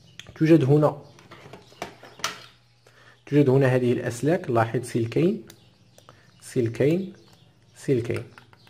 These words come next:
هذه الأسلاك إلى أين تتجه؟ لاحظ معي جيدا، ها هي سلكين، سلكين، سلكين. إلى أين تتجه؟ إلى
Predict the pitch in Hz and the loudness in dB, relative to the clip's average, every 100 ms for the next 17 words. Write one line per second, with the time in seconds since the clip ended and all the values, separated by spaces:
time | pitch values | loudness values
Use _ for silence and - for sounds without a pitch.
0 | - - - - - 180 202 190 143 - | -20 -20 -20 -8 2 4 6 4 0 0
1 | 143 147 143 143 165 151 123 - 110 110 | 0 2 -2 0 0 0 -2 0 2 4
2 | 214 220 - - - _ - 98 - 113 | 2 0 -10 -20 -20 _ -8 -8 -8 -10
3 | 98 98 95 95 101 190 - - - - | -8 -8 -8 -8 -4 -4 -4 -14 -20 -20
4 | _ _ _ _ _ _ _ - 113 101 | _ _ _ _ _ _ _ -12 -6 -6
5 | 104 131 190 - - _ _ _ _ _ | -4 -2 -4 -6 -20 _ _ _ _ _
6 | - - 139 117 143 190 240 - - - | -16 -6 -6 0 2 2 0 -10 -20 -20
7 | - _ _ - - - - - - - | -20 _ _ -20 -20 -20 -20 -20 -20 -20
8 | - - - 135 - 151 196 233 - - | -20 -8 -2 -2 0 2 2 0 -12 -20
9 | - _ - - 147 120 110 101 - - | -20 _ -20 -6 -2 -2 -2 -6 -8 -20
10 | - - - 135 143 156 151 147 - 165 | -20 -20 -6 2 4 6 4 2 0 0
11 | - - 156 190 196 | 0 -2 4 4 4